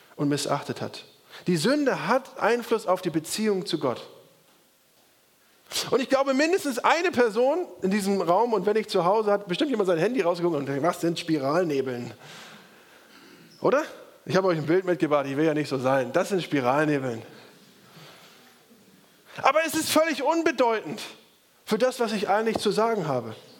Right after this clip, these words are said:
Aber wie schnell lassen wir uns in unserem Leben ablenken von solchen Dingen, die irgendwie dann interessant erscheinen und Spiralnebeln, was ist das eigentlich? Oder wie von dem H S V. Wie, wie schnell lassen wir uns ablenken von Dingen,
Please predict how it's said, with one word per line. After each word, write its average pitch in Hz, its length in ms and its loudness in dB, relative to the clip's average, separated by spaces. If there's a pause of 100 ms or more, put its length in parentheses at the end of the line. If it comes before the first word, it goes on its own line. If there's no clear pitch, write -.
(500)
Aber 247 180 2
wie 277 120 2
schnell 262 300 2
lassen 262 280 2
wir 262 100 6
uns 240 100 -2
in 240 80 -6
unserem 214 360 2
Leben 262 340 4
ablenken 254 560 2
von 226 240 0
solchen 254 500 0 (200)
Dingen, 269 400 2
die 226 180 0
irgendwie 196 220 2
dann 175 120 2
interessant 165 640 0
erscheinen 147 380 2
und 135 100 -4
Spiralnebeln, 143 720 0
was 127 160 -4
ist 214 160 -4
das - 160 -4
eigentlich? 120 380 -6 (260)
Oder 269 300 2 (420)
wie 269 160 2
von 285 180 0
dem 247 200 0
H 247 160 4
S 240 120 -6
V. 254 400 0 (320)
Wie, 214 160 -2
wie 285 140 2
schnell 269 260 4
lassen 285 260 0
wir 240 80 2
uns 208 140 0
ablenken 254 520 0
von 180 240 0
Dingen, 294 280 2